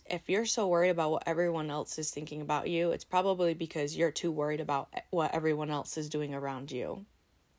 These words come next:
So focus on yourself, because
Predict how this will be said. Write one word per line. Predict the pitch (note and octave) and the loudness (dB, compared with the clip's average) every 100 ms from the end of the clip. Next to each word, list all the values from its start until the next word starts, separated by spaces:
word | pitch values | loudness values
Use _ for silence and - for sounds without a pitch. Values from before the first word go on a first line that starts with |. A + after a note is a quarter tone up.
| - _ - - | -20 _ -20 -2
So | - | 2
focus | F3+ A3 A3+ B3 | 4 2 4 2
on | G#3 F#3 | 2 0
yourself, | D3+ - C#3+ C#3 - - _ _ _ _ _ _ _ _ | -2 0 0 0 -4 -18 _ _ _ _ _ _ _ _
because | - F3 F3 E3+ E3 E3 | -2 2 4 6 6 2